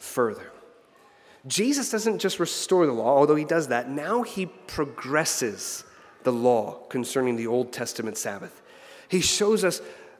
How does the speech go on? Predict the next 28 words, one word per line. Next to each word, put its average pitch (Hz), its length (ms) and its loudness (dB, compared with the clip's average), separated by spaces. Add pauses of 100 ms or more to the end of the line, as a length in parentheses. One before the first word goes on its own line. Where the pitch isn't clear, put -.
(200)
the 160 180 0
true 262 460 4
fulfillment 196 640 2
of 120 40 -6
what 131 120 0
the 131 80 -6
Sabbath 131 320 2
offers 107 340 -4
us 101 180 -8
in 127 60 -2
this 123 160 -2
third 151 260 4
section, 120 440 -2
the 120 60 -2
progression 127 760 -2 (540)
of 220 100 -6
the 240 100 -6
Sabbath. 107 520 -6 (960)
In 143 100 -2
verse - 460 -2
six, - 500 -4 (100)
Jesus 143 600 -4
says, 101 560 -6 (600)
"I 127 80 -6
tell 151 320 -6
you, 104 280 -10 (680)
something 190 760 0 (160)
greater 123 560 0